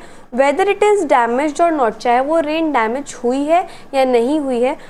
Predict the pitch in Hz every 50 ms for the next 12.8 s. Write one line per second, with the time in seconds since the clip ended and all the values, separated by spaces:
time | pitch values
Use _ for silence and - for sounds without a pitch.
0 | - - 277 302 359 381 381 370 349 - 330 330 349 - - - 262 262 254 262
1 | 254 233 277 294 302 - 285 254 233 208 240 220 214 - 277 277 277 254 247 226
2 | 220 220 - 240 247 254 262 254 214 233 214 208 202 208 233 247 233 285 302 339
3 | - - - - - 254 247 247 262 285 294 349 339 320 254 220 208 190 214 202
4 | 196 202 - 196 208 226 285 - - - - - - - - 294 294 320 359 392
5 | 440 453 440 - - - - - 269 294 254 339 349 339 330 311 311 311 339 381
6 | 392 - - 262 240 233 240 233 233 254 330 - - - - - - 330 320 339
7 | 349 359 359 - - - 240 214 233 233 226 220 226 - - - 214 202 196 196
8 | - - 240 247 240 226 254 285 294 294 302 294 285 240 240 226 214 214 - -
9 | 226 220 214 214 - - 269 240 233 220 214 202 214 202 226 240 240 247 220 208
10 | 233 - - - - - - - - 254 233 196 - 202 185 190 185 - - 240
11 | 254 254 339 349 - - 339 285 269 262 269 262 302 294 285 254 240 247 233 254
12 | 262 262 240 254 233 226 226 240 214 214 220 208 214 202 208 254